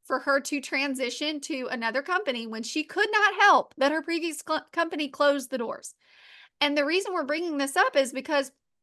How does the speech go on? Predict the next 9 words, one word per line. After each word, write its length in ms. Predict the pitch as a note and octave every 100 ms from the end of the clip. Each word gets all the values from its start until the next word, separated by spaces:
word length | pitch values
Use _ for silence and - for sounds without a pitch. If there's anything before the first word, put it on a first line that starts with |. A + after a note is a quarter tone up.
| _ _ _ _
while 400 | C4 D4 D4+ D#4
we, 180 | B3+ C#4+ D#4
you, 160 | E4
you 220 | D#4+ G4+
may 240 | F#4+ F#4 D4
just 260 | E4+ - E4
love 720 | D4+ D#4+ D#4 E4+ E4+ E4 D#4+
your 160 | D#4+
company 680 | C#4+ E4 D#4+ D#4 D4 C#4